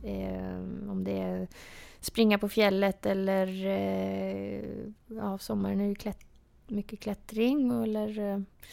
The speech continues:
paddlat och, och så. Men sen när det börjar närma sig så, så börjar jag dra däck för att liksom, ja,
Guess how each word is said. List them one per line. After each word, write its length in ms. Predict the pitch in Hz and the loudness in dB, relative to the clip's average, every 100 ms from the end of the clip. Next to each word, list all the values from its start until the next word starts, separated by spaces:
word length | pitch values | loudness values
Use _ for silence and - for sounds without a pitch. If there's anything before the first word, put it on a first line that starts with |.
| - - - - - - - | -20 -20 -20 -20 -20 -20 -8
paddlat 520 | - 208 196 196 - | -4 -2 -2 -4 -6
och, 400 | 202 190 - - | -6 -6 -8 -8
och 360 | 208 202 196 190 | -6 -4 -6 -6
så. 200 | 220 202 | -4 -2
Men 140 | 208 | -2
sen 180 | 202 226 | 2 4
när 80 | 220 | 4
det 60 | |
börjar 180 | 214 214 | 4 4
närma 380 | 208 208 196 208 | 4 4 4 0
sig 260 | - 208 202 | 0 0 0
så, 200 | 220 196 - - | -2 -4 -8 -12
så 260 | 214 208 | -6 -4
börjar 280 | 202 202 190 | -2 0 0
jag 100 | 196 | -2
dra 200 | 196 196 | -2 -4
däck 640 | 196 - - - - - - - - | -2 -6 -6 -16 -16 -16 -18 -20 -18
för 160 | - 202 | -6 -4
att 120 | 190 | -4
liksom, 520 | 185 - 190 185 180 - - - - - - | -6 -6 -4 -4 -4 -8 -20 -20 -20 -20 -12
ja, 80 | - | -10